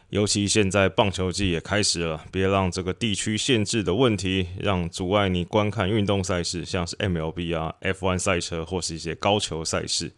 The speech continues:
或者你像我一样有在收集N B A Top Shot，Surfshark V P N总是让我能在市场中抢到我想要的卡牌。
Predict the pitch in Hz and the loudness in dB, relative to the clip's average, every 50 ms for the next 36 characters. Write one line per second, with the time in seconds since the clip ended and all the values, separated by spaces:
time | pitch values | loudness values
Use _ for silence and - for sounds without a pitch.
0 | _ - - - 196 170 127 - 104 101 98 90 85 - - 123 110 98 90 87 | _ -10 2 4 6 6 6 6 4 4 4 4 2 4 4 4 4 4 2 4
1 | 92 98 101 95 92 92 87 80 - 101 98 92 - - 104 110 110 107 - - | 4 4 4 4 2 0 0 2 2 2 4 4 2 2 2 2 2 2 -2 -6
2 | 85 82 - 90 104 104 92 98 98 95 95 - 117 117 117 - - 117 80 - | -6 -2 0 0 0 2 2 2 2 2 2 4 2 2 2 4 2 2 2 2
3 | - - _ - - 120 123 123 123 - 127 107 82 - 101 101 98 - 104 101 | -6 -8 _ -2 0 2 2 2 2 2 2 2 2 0 -2 -2 -2 0 2 2
4 | 98 95 98 - - 78 82 85 95 104 101 101 92 90 82 80 80 80 80 82 | 2 2 0 -2 -2 -4 -2 -4 -4 0 2 2 2 2 0 -2 -2 -2 -4 -2
5 | 82 87 82 - - - 131 110 - 92 80 80 85 85 92 90 95 - - - | -2 -2 0 0 0 2 2 0 0 -2 -2 -2 0 0 0 0 0 0 0 -2
6 | 85 78 80 87 101 90 85 82 73 73 76 80 - - 80 80 92 98 92 82 | -2 -4 0 0 2 2 2 0 0 -2 -2 -2 0 0 0 0 0 0 0 0
7 | - - - - 69 65 - 90 80 80 82 90 | -2 -8 -8 -8 -8 -8 -6 -6 -4 -4 -4 -6